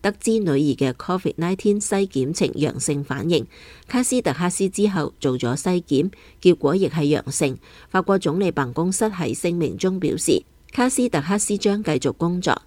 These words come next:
但會持續隔離十日。近日，歐洲疫情升溫，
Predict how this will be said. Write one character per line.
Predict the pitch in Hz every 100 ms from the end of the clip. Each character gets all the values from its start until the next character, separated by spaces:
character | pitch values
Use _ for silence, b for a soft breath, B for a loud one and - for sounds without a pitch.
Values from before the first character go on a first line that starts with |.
| -
但 | 151 147
會 | 135 147
持 | 160 135
續 | 139 -
隔 | 135
離 | 107 90
十 | - 147
日。 | 135 - B B B B -
近 | 160 160
日， | 143 -
歐 | 220 233
洲 | 220
疫 | 208 131
情 | - 131
升 | - 185
溫， | 196 214